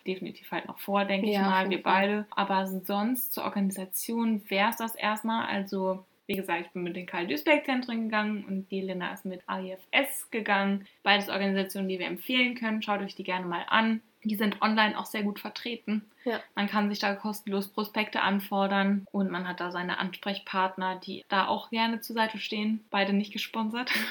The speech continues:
Speaker 2: <laughs> Leider.
Speaker 1: Kommt gerne auf uns zu, wenn ihr das hört.
Speaker 2: Genau.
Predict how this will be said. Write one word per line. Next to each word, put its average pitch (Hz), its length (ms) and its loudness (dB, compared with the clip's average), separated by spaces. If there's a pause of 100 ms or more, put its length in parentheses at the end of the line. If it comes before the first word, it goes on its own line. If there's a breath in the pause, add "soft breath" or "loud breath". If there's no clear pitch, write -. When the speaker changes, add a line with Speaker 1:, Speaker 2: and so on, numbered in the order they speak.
Speaker 2:
<laughs> 254 380 8
Leider. 233 540 8
Speaker 1:
Kommt 226 180 0
gerne 220 200 8
auf 214 100 4
uns 214 320 2
zu, 294 200 6
wenn 254 140 8
ihr 254 100 10
das 254 220 4
hört. 302 420 6 (140)
Speaker 2:
Genau. 233 480 6